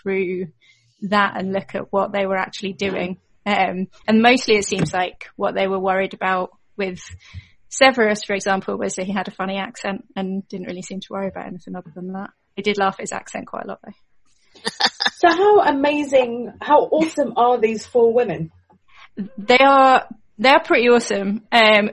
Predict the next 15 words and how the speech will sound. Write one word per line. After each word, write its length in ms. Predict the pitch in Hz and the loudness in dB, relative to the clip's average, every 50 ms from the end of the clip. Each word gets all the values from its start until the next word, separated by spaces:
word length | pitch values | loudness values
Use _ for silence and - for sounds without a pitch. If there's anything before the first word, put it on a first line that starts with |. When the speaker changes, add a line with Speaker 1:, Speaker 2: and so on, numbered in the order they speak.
| - | -4
Speaker 1:
particularly 720 | - - 247 - - 311 277 - - 311 269 262 254 254 240 | -2 -2 -2 0 0 0 0 0 0 2 4 4 4 2 0
Julia 380 | 208 226 226 214 214 208 196 196 | -2 -2 -2 -2 -2 -2 -2 -2
Macer. 520 | 196 196 196 202 202 - - 208 196 196 | -2 -2 -4 -4 -4 -6 -4 -4 -4 -4
Julia 340 | 190 - 233 254 269 285 277 | -2 -2 0 2 4 4 2
Domna 560 | 214 214 233 226 220 214 208 202 202 196 - | 2 4 4 4 6 6 4 4 2 2 0
is 120 | - 196 - | -2 -4 -4
the 80 | 202 | -4
first 380 | 202 - 208 202 196 202 - - | -2 0 2 2 2 0 -2 -2
one 140 | 214 202 196 | -2 -2 -2
who 120 | 185 202 | -2 -2
arrives, 600 | 196 196 196 190 196 190 185 190 202 190 190 - | -4 -2 -2 -2 0 0 0 -2 -4 -6 -6 -4
and 140 | 202 196 208 | -4 -4 -2
she's 200 | - 226 214 208 | -2 -2 -2 -2
pretty 220 | - - 208 196 | 0 0 0 0
cool. 500 | 202 - - 202 196 190 196 196 196 - | -2 -2 -2 0 0 0 0 -2 -4 -6